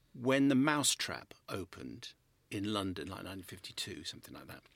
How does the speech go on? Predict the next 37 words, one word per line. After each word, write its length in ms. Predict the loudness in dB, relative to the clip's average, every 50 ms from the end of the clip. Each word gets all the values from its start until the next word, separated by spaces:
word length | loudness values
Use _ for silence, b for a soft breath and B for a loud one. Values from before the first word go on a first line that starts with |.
| _ _ _ _ _ _ _ _ _ _ _ _ B B B B B B B B -12
a 60 | -10
film 300 | -4 2 4 4 4 4
producer 500 | 2 -2 -6 -6 -4 -2 -2 -2 -2 -2
paid 300 | -4 -4 -4 -4 -4 -4
five 320 | -4 -2 0 0 0 0 0
thousand 460 | 0 -2 0 0 0 -2 -4 -4 -6
pounds 320 | -6 -4 -4 -4 -4 -6
for 120 | -6 -4 -4
the 120 | -4 -2
rights 300 | 0 -2 -2 -2 -2 -4
to 100 | -4 -4
make 200 | -6 -8 -8 -10 -12 -18 -20 _ _ _ _ _
the 60 | -4 -2
movie 380 | -2 -2 -2 -4 -6 -8 -10 _ -20
of 80 | _
The 80 | -12 -10
Mousetrap. 460 | -10 -8 -10 -10 -12 -12 -14 -16 -18 -20 b b b b b b b -12
Now, 60 | -10
that's 140 | -10 -8 -6
a 80 | -4 -2
lot 160 | 0 0 0
of 60 | 0
money 360 | 0 0 0 -2 -4 -6 -10 -14 _ _ _ _ _ -10
to 100 | -6 -6
spend 220 | -4 -4 -6 -6
in 60 | -6 -4
nineteen 200 | -6 -6 -6 -8
fifty-two, 480 | -12 -12 -12 -12 -12 -10 -10 -10 -10 b b b b b b b b b _ 0
and 340 | 2 2 4 2 2 -2 -2 -6
not 160 | -10 -10 -8
a 40 | -8
lot 60 | -6
of 60 | -6
money 140 | -6 -4 -4
to 60 | -4
spend 240 | -4 -4 -2 -2 -2
now. 240 | -2 -4 -4 -6